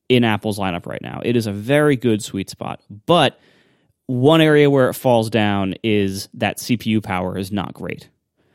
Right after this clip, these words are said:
And also, like, when you spec it up to try to, to try to extract more C P U power out of it, it gets very close in price to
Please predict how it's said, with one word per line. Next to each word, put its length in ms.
And 80
also, 220
like, 160
when 240
you 100
spec 300
it 80
up 100
to 80
try 180
to, 80
to 160
try 180
to 140
extract 460
more 180
C 200
P 140
U 80
power 380
out 200
of 100
it, 160
it 60
gets 180
very 240
close 400
in 80
price 460
to 400